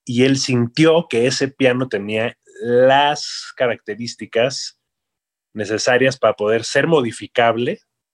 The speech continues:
para encontrar ese, ese sonido, ¿no? Porque después Glenn Gould fue con otro, tuvo otros pianos, volvió, y también era un poco como el amor de la vida, ¿no?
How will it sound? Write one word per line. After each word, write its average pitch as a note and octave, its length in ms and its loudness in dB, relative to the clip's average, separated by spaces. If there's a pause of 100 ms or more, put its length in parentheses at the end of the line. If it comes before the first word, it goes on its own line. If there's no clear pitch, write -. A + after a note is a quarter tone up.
(680)
para A2+ 540 0
encontrar F#2+ 540 -4
ese, F#2 380 -8
ese - 200 -14
sonido, E2+ 380 -12 (200)
¿no? A#2 200 -6 (240)
Porque A2 200 -2
después - 480 -2 (200)
Glenn A2+ 300 0
Gould C3 220 0 (400)
fue - 400 0
con A2+ 120 -2
otro, A2 240 -8 (200)
tuvo A#2 200 2
otros - 260 -2
pianos, A#2+ 540 2
volvió, G#2+ 440 2
y A#2+ 120 -6
también A#2+ 420 0
era C3+ 180 2
un C3+ 100 -4
poco C3+ 240 -4
como G#2 220 -10
el G2 120 -10
amor B2 440 0
de B2 80 4
la G#2+ 160 0
vida, A2+ 300 -4
¿no? G#2+ 280 -20